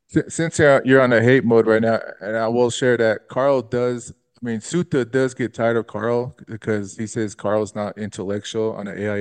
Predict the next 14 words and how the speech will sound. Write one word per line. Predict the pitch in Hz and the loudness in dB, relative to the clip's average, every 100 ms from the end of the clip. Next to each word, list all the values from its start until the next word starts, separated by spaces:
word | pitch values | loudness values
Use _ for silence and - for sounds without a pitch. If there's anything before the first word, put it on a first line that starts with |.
| 104 | -4
S | 107 | -6
standard, | - - - 113 113 113 - | -10 -20 -12 -8 -6 -6 -10
so | - 98 95 _ _ _ _ _ _ | -10 -10 -10 _ _ _ _ _ _
he | - 110 | -8 -4
can't | 120 107 | -4 -2
get | 110 | -2
into | 110 104 107 | -4 -6 -8
deeper | 110 110 110 | -8 -6 -8
conversations | - 104 98 - 101 - 107 | -6 -6 -6 -6 -6 -6 -8
with | 104 | -8
Carl | - 110 107 | -4 -4 -4
because | 104 - 98 92 - | -6 -6 -6 -6 -10
he's | 110 95 101 | -10 -8 -4
not, | 92 | -4